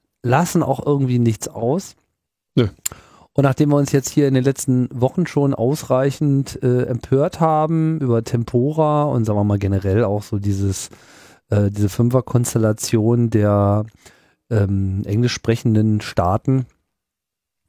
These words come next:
Speaker 1: ähm, ja, kommt jetzt hier gleich das nächste Ding und was also in Deutschland überhaupt nicht funktioniert hat, in Britannien ist das jetzt, glaub ich, auch schon live, oder?
Speaker 2: Nee, nee. Äh,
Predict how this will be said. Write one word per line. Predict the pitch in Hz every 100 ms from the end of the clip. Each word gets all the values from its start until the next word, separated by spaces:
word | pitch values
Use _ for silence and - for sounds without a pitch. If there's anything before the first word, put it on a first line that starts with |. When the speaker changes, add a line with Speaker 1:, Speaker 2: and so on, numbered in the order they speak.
| - - _ _ _ _ _ _ _ _ _ _ -
Speaker 1:
ähm, | 139 131 135 135 135 135 127 127 123 _ _
ja, | 151 107 95 _ _
kommt | 127 139 139
jetzt | 139
hier | - 139
gleich | 127 113 120 135 - - _
das | - 117
nächste | 127 143 - 147
Ding | 139 139 139 143 135 _
und | 120 117 117 110
was | 110 107
also | 107 101
in | 107
Deutschland | 101 107 120
überhaupt | 98 95 -
nicht | 117
funktioniert | - 110 - 107 107 -
hat, | 101 - - _ _ _ _
in | 101 95
Britannien | - - 98 110 120
ist | 107 -
das | 104
jetzt, | 110 -
glaub | 95
ich, | 98
auch | 95
schon | - 98
live, | 90 92 160 -
oder? | 117 170 202 - - -
Speaker 2:
Nee, | 170
nee. | 170 98 - - - _ -
Äh, | 147 143 143